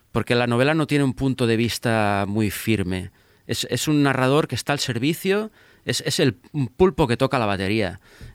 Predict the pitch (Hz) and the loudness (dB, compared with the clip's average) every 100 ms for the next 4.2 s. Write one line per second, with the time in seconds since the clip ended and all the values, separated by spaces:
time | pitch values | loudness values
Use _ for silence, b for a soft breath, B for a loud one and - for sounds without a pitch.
0 | _ 120 113 113 127 123 139 147 151 - | _ 2 4 4 2 2 4 6 4 4
1 | 123 123 156 170 185 - 143 131 131 123 | 4 6 6 6 4 0 0 0 0 -4
2 | - _ - 117 - 120 139 139 - 120 | -6 _ -2 0 2 2 2 0 -4 -4
3 | 110 120 120 110 107 - 107 104 101 - | 0 0 -2 -4 -6 -6 -6 -4 -4 -6
4 | 101 | -12